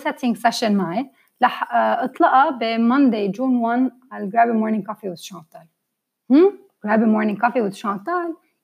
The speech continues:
يس، كل نهار تنين على الساعة تمانية، آه، جي إم تي بلس ثري، اللي عم نعمله إنه عم ناخد قهوة مع بعضنا البعض. بهالطريقة عم نقدر نحكي ونشوف كيف كان الأسبوع، آم،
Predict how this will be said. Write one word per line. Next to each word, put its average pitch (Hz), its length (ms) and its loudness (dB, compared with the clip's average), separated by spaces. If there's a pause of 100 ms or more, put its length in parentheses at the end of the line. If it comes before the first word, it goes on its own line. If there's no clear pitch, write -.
(100)
يس، 311 500 4
كل 285 160 2
نهار 294 140 0
تنين 226 520 -2 (240)
على 214 80 -18
الساعة 269 360 2
تمانية، 220 460 2 (380)
آه، 190 280 -6
جي 185 160 -2
إم 233 140 4
تي 254 160 -2
بلس 247 400 -4
ثري، 196 260 -6 (380)
اللي 254 80 0
عم 247 180 4
نعمله 269 380 2
إنه 214 200 0
عم 214 120 0
ناخد 262 300 0
قهوة 233 240 2
مع 214 160 2
بعضنا 202 340 0
البعض. 165 360 -10 (500)
بهالطريقة 220 500 2
عم 185 120 0
نقدر 202 260 -4
نحكي 202 440 -2 (320)
ونشوف 220 520 -4
كيف - 200 -8
كان 233 240 0
الأسبوع، 208 640 -2 (520)
آم، 202 680 -2